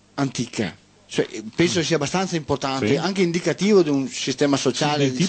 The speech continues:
Speaker 1: diciamo
Speaker 2: di,
Speaker 1: così,
Speaker 2: di, di
Speaker 1: no?
Speaker 2: come anche una religione può influenzare, eh,
Speaker 1: Allora,
Speaker 2: la cultura e lo Stato.
Speaker 1: a Roma c'era, ai tempi di Traiano, un medico almeno ogni cinquecento abitanti, ma non solo a Roma, eh, in tutto l'impero romano.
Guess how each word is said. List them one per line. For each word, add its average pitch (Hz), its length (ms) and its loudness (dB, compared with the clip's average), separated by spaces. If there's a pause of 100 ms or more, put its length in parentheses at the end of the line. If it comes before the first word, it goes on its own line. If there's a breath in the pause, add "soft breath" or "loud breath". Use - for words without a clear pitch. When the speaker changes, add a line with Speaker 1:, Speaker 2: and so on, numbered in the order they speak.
Speaker 1:
diciamo - 40 4
Speaker 2:
di, 175 100 2
Speaker 1:
così, 135 240 0
Speaker 2:
di, 135 80 -4
di 147 60 2
Speaker 1:
no? 151 80 0
Speaker 2:
come 196 280 2
anche 160 180 -2
una 160 140 0
religione 135 380 2
può 156 160 2
influenzare, 135 920 2
eh, 110 400 0 (320 loud breath)
Speaker 1:
Allora, 202 240 2
Speaker 2:
la 127 60 4
cultura 151 420 4
e 170 40 4
lo 113 100 2
Stato. 110 440 -6 (480 loud breath)
Speaker 1:
a 208 140 0
Roma 240 320 2
c'era, 165 360 2
ai 131 80 -2
tempi 214 280 0
di 190 60 6
Traiano, 143 500 0
un 196 160 0
medico 233 580 2
almeno 220 520 2
ogni 214 340 2
cinquecento 196 640 0
abitanti, 135 880 0
ma 143 140 0
non 220 180 2
solo 180 180 4
a 151 40 2
Roma, 139 320 2
eh, 165 40 2
in 143 140 -4
tutto 226 280 2
l'impero 135 400 2
romano. 101 540 -2